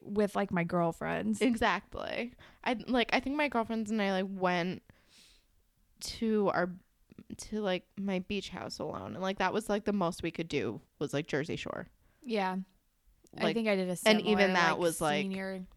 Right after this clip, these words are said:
Speaker 1: trip or something.
Speaker 2: Yeah. And even that was, like, it took, like, a lot of negotiating.
Speaker 1: <laughs>
Speaker 2: So I'm like, "Who is letting them do this?" Like, especially
Speaker 1: Maybe their
Speaker 2: because
Speaker 1: parents are going with them.
Speaker 2: I mean, that sounds like a lame trip.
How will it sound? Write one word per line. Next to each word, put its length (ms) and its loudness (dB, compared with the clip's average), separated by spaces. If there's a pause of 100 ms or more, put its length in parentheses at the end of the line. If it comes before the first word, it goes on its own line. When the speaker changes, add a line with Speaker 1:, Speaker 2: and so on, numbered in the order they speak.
(160)
Speaker 1:
trip 360 -14
or 100 -14
something. 580 -10
Speaker 2:
Yeah. 160 -4 (180)
And 140 -2
even 260 2
that 240 4
was, 180 -2
like, 180 -2
it 120 -4
took, 200 -2
like, 240 -2
a 120 8
lot 340 2
of 120 -4 (120)
negotiating. 960 2 (160)
Speaker 1:
<laughs> 240 0 (300)
Speaker 2:
So 100 0
I'm 80 4
like, 180 4 (280)
"Who 240 0
is 160 -2
letting 480 -2
them 240 2
do 220 -4
this?" 480 -10
Like, 320 0
especially 480 4
Speaker 1:
Maybe 100 6
their 120 6
Speaker 2:
because 140 2
Speaker 1:
parents 240 2
are 60 -2
going 260 -2
with 220 -6
them. 300 -12 (1160)
Speaker 2:
I 80 -2
mean, 400 -6
that 180 -12
sounds 560 -10 (160)
like 200 -10
a 40 -12
lame 600 -4
trip. 540 4